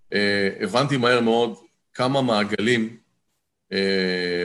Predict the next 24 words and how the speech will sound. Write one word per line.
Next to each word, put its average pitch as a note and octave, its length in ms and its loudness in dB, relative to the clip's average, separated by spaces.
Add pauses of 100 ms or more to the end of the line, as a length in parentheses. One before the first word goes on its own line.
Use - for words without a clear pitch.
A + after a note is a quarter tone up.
בכמה B2+ 300 0
מעגלים A2+ 460 0
אני G#2+ 80 -2
צריך A2 240 -8
לגעת, G#2 520 -2 (100)
ובכמה A2+ 440 -2
מעגלים G#2+ 480 -2
אני G2+ 120 -6
צריך A2 300 -10
להתמחות A2+ 600 -4 (800)
כדי G2+ 200 -2
להביא G2+ 260 0
את A#2 60 -8
הספורטאים G#2+ 560 -4
שלי G#2+ 180 -4
למצב G2 400 -4
מיטבי G2 500 -6
של, F2+ 340 -8
אה, F2 320 -6
תחרות F#2+ 400 -8
ברמה F2+ 340 -8
הגבוהה F2+ 320 -10
ביותר. B2 500 -4 (720)
אה, G2+ 340 2